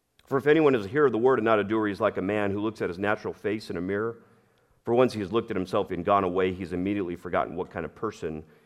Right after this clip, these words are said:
he was." James says that Christians, genuine Christians, those who possess genuine faith, are those who are doers of the word. They respond in obedience. It's that simple. This is the practice of their life. They hear the word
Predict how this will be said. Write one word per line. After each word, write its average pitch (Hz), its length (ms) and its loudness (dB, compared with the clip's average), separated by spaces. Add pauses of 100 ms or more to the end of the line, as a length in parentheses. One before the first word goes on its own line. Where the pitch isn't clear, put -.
(100)
he 107 100 -8
was." 82 600 -4 (760)
James 131 300 4
says 120 160 -2
that 98 120 -6
Christians, 110 600 -2 (200)
genuine 127 340 4
Christians, 110 420 -4
those 113 220 2
who 120 80 -6
possess 101 300 -4
genuine 110 360 0
faith, 117 300 -2
are 92 60 -4
those 107 340 -2
who 107 160 -2
are 95 80 2
doers 98 560 -6 (460)
of 95 120 -2
the 101 80 -2
word. 95 160 0
They 101 100 0
respond 98 600 0
in 85 80 -4
obedience. 80 640 -12 (480)
It's - 160 -12
that 101 180 2
simple. 98 420 -6 (960)
This 139 180 2
is 131 100 -6
the 120 80 -2
practice 131 540 2
of 104 140 -4
their 98 120 2
life. 95 460 0 (760)
They 107 120 0
hear 143 180 2
the 160 80 -2
word 120 460 0